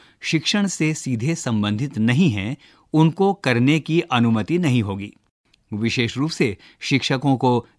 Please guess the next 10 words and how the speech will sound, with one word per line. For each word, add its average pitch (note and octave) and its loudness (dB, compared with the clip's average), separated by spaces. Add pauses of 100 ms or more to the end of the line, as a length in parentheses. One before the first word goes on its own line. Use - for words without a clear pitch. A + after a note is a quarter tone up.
जटिल C#3 2
प्रशासनिक A2+ -4
कार्य, C3 0 (460)
मध्याह्न D3+ 2
भोजन B2+ 0
से C#3+ -4
संबंधित A2 -2
कार्य B2+ 0
के D#3+ 0
लिए F3 2